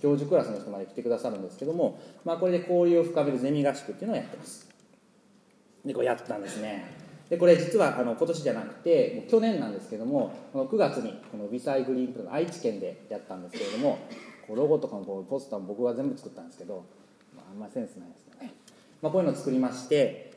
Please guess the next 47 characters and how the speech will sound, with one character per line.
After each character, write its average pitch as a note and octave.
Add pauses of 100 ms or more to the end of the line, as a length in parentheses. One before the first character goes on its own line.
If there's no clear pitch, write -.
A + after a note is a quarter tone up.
(120)
で、 F#3+
ま D#3
あ、 C#3+
ど E3+
う F3
い E3+
う -
こ G#3+
と F#3+
が B2
あ -
っ -
た C3
か G#2+ (140)
っ -
て G2+
い G2
う -
と、 F#3 (640)
こ -
う -
で -
す -
ね。 - (560)
こ F#2+
う、 -
先 D3
生 A2+
っ F#2+
て -
書 G2+
い G2
て -
非 A#2
常 A2
に A#2
申 C3
し C3+
訳 A2+
な G#2
い F#2+
ん F2+
で F2
す -
け -
ど F2
も、 F2